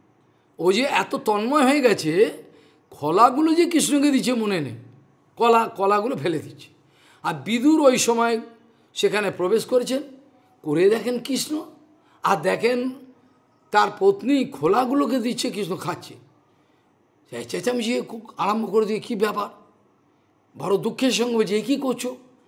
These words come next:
বহু সৌভাগ্যে, অনন্তকালের সৌভাগ্য কৃষ্ণের, "এই খোলা দিচ্ছ কখন?" বলে, "আমি খোলা দিচ্ছি, কই দেখি।"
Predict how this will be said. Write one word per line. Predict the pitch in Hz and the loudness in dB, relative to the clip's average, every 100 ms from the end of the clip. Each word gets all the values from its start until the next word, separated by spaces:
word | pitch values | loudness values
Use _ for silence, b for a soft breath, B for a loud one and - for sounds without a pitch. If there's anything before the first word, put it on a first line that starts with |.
| b b b - | b b b -10
বহু | 156 202 285 | -4 2 2
সৌভাগ্যে, | 294 254 208 233 190 214 | 2 0 2 0 0 0
অনন্তকালের | 240 208 277 277 240 208 208 247 269 | 2 0 0 0 0 -2 2 2 2
সৌভাগ্য | - 214 202 214 202 214 - B B | -2 0 0 -2 0 0 -2 B B
কৃষ্ণের, | 233 220 233 202 - - _ _ _ _ _ _ _ | -8 -4 -2 -2 -6 -20 _ _ _ _ _ _ _
"এই | 208 | -14
খোলা | - - 254 359 | -8 -2 0 0
দিচ্ছ | 311 - | 0 -2
কখন?" | 240 170 - - _ _ _ - | -6 -8 -18 -20 _ _ _ -12
বলে, | 190 | -10
"আমি | 170 | -12
খোলা | - 214 392 | -4 -2 -2
দিচ্ছি, | 330 - 175 | -6 -8 -6
কই | 240 233 | -4 -2
দেখি।" | 214 214 | -4 -6